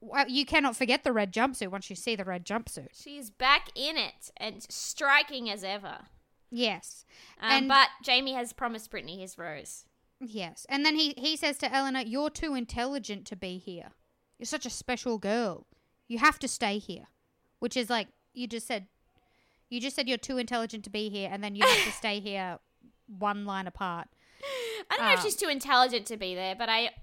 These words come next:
Speaker 2: do think she's not the right type of person to find. We've talked about this before, but she's definitely not the type of person to be there.
Speaker 1: No, she's not.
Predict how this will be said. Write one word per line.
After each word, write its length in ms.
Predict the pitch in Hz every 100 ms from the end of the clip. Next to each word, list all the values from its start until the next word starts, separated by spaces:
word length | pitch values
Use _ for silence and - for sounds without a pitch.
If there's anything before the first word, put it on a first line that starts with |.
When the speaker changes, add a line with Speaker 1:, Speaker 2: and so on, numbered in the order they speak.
| -
Speaker 2:
do 140 | - 403
think 180 | 403 -
she's 380 | 254 214 214 - - -
not 240 | 226 226 -
the 80 | 202
right 260 | 202 -
type 240 | - 220 -
of 100 | -
person 460 | 226 190 208 185
to 100 | 202
find. 520 | - 180 180 180 196 - - - -
We've 140 | 220 214
talked 220 | 311 294
about 160 | 202
this 100 | 180
before, 460 | - - - 156 -
but 140 | - -
she's 140 | 226
definitely 240 | 233 262
not 140 | 247 196
the 80 | 190
type 220 | 208 180
of 60 |
person 340 | - 185 - 165
to 220 | - 160
be 120 | - -
there. 220 | - 220 - - 294
Speaker 1:
No, 200 | 262 190
she's 180 | - 370
not. 160 | 427